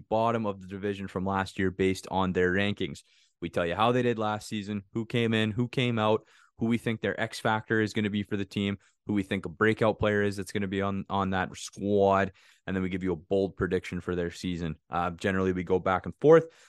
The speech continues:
little bit of discussion about said team, and move on.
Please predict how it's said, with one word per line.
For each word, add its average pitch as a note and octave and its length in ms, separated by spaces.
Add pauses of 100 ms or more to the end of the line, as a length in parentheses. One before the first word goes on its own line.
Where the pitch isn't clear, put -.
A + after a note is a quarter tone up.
(160)
little G#2+ 160
bit G2+ 140
of G2+ 120
discussion - 680
about A2+ 260
said A2+ 260
team, A#2 280 (280)
and F2+ 200
move F2 200
on. F2 260